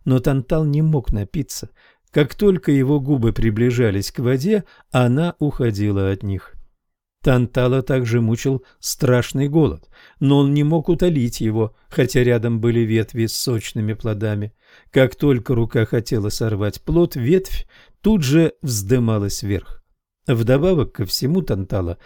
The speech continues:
ни на мгновение не отпускал страх, ужас, ведь над ним нависала скала, готовая сорваться каждое мгновение. И так год за годом. И умереть Тантал не мог,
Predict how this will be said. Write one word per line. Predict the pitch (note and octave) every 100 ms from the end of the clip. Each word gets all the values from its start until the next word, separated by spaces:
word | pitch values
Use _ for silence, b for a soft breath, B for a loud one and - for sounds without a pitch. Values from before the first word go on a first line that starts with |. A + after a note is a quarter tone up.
| b b
ни | C3+ D3
на | C#3
мгновение | C3+ A#2 B2+ C3+ E3+ A#2 G#2+
не | G#2
отпускал | G#2+ - B2 - C#3 C#3
страх, | - - A#2+ G2 - _ _ _
ужас, | A#3 D3+ E2+ - - b b b -
ведь | C3 C3+
над | C3+ B2+ A#2+
ним | G3 C3 _ _ -
нависала | C3+ A#2+ A#2+ - C#3+ B2+
скала, | B2 - C3+ C#3 G2
готовая | G2 - G2+ F#2+ F2+
сорваться | - G2+ G2 C3+ - E2+ E2 b b _
каждое | D#3+ E3 C3 C3+ C3
мгновение. | A#2+ A2+ A#2+ G2 E2+ D#2 - _ _
И | C3+ C#3
так | D3+ C3 G#2
год | G#2+ D3 A#2+
за | G2 B2
годом. | G#2 A2 E2 D#2 _ _ _ _ _ -
И | C3+
умереть | B2 A#2 A#2 F3 -
Тантал | G2+ F#2 G#2 F2+
не | F2+
мог, | F2 E2 -